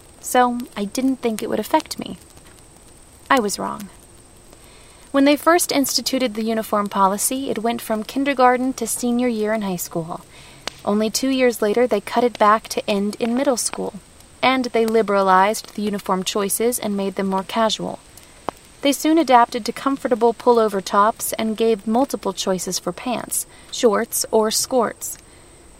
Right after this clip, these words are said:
But back in that first semester, the uniform policy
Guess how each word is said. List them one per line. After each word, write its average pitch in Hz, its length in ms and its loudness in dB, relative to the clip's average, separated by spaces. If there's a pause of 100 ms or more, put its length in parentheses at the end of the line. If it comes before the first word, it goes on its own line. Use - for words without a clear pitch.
But 269 140 0
back 320 300 4
in 294 80 0
that 277 160 -2
first 254 320 -4
semester, 226 500 -6
the 226 120 -8
uniform 269 480 -4
policy 208 640 -2